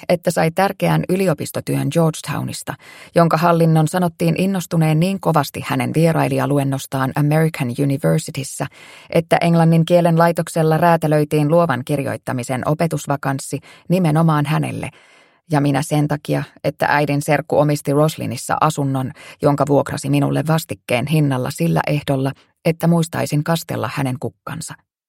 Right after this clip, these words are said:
Athena ja minä emme olleet koskaan kokeneet mitään suurta sielujen sukulaisuutta, eikä meitä yhdistänyt mikään vaikea yhteinen trauma. Satuimme vain olemaan aina samassa paikassa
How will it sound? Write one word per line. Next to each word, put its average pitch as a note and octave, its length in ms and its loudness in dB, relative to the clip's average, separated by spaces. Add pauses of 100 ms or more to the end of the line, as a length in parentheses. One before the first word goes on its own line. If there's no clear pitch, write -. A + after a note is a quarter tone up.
(1000)
Athena F#3+ 360 0
ja F3+ 120 0
minä G#3 280 0
emme F3+ 280 0
olleet E3+ 300 0
koskaan D3 400 -2
kokeneet A2+ 500 -6
mitään B2 360 -4
suurta B2+ 420 -4
sielujen C#3 560 -2
sukulaisuutta, C3+ 880 -4 (680)
eikä E3 220 6
meitä E3 280 4
yhdistänyt D#3+ 560 0
mikään E3+ 320 2
vaikea F3 460 2
yhteinen D3 520 -2
trauma. D3 460 0 (600)
Satuimme F3 440 2
vain G3 200 0
olemaan F3 460 0
aina D#3+ 240 2
samassa E3 460 0
paikassa C3 500 -6